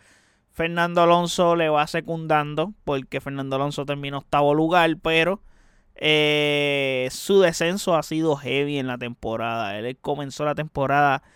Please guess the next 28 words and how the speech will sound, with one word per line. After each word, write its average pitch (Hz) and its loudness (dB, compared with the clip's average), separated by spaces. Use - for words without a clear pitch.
compitiendo 147 -2
y 151 0
haciendo 143 -6
podios 165 4
a 151 -2
todo 151 4
lo 156 4
que 147 0
da, 147 4
y 165 -2
cada 143 0
vez 165 -2
se 170 -6
sentía 160 -4
y 156 -2
se 131 -4
percibía 143 0
que - -10
estaba 147 2
mucho 160 -4
más 165 -4
cerca 160 -2
de 143 -6
ganar 143 0
la 151 0
treinta 147 -6
y 131 -10
tres, 180 0